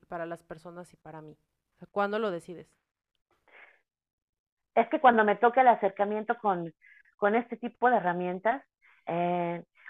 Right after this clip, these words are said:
Speaker 2: obviamente uno entra con, con la situación escéptica de que no,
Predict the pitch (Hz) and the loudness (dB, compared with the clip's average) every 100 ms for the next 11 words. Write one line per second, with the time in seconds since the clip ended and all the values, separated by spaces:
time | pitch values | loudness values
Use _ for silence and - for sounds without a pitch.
0 | - 233 226 220 220 208 208 214 214 202 | 6 6 8 4 0 0 0 2 0 -2
1 | 202 196 208 185 165 156 156 - 170 175 | -4 -6 -6 -6 -8 -14 -18 -8 -4 -2
2 | 170 185 180 180 202 190 190 185 196 - | -2 -2 -2 0 -2 -2 -4 -6 -8 -4
3 | 185 165 160 170 175 170 170 | -4 -4 -8 -6 -6 -8 -10